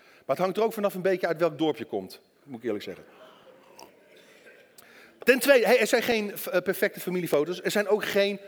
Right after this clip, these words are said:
heel belangrijk, onherstelbare foto's. Er zijn geen onherstelbare foto's. Dat, dat is, dat is de boodschap van hoop. Dat is het evangelie. Er is geen, er is geen on-, onherstelbare foto.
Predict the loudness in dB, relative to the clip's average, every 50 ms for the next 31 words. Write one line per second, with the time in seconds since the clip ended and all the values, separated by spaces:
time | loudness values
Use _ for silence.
0 | -20 -20 -20 _ _ _ _ _ _ _ -2 -2 0 2 2 0 0 0 -2 -2
1 | 0 0 2 2 2 0 0 -2 -2 0 0 0 0 0 0 -2 -2 -4 -6 -10
2 | -14 -16 _ _ _ _ _ _ _ -20 -14 -6 -2 -2 0 -2 -2 -6 -10 -10
3 | -12 -16 -20 -20 _ _ -20 -20 -12 -6 -4 -4 -2 -2 -2 -2 -2 -4 -6 -8
4 | -6 -6 -8 -8 -6 -4 -4 -4 -2 -4 -6 -6 -8 -8 -8 -10 -10 -10 -16 -20
5 | -20 -20 -20 -20 _ _ _ _ _ _ _ _ _ _ _ _ _ _ _ _
6 | _ -6 -6 -2 -4 -4 -4 -6 -10 -12 -10 -8 -8 -6 -6 -8 -16 -18 _ -20
7 | -20 -20 -12 -6 -2 -2 -2 -2 -4 -8 -10 -10 -12 -14 -12 -12 -14 -14 -14 -18
8 | -20 -20 _ _ -18 -18 -18 -14 -12 -10 -10 -10 -8 -4 -2 0 0 0 -2 -8
9 | -14 -20 -20 -20 _ _ _ _ _ _ _ -14 -12 -12 -8 -4 -2 -2 -2 -4
10 | -6 -12 -18 -20 -18 -14 -12 -10 -10 -12 -12 -14 -16 -18 -16 -14 -12 -12 -10 -12
11 | -12 -12 -10 -10 -10 -8 -8 -8 -10 -10 -12 -8 -6 -6 -6 -6 -8 -16 -20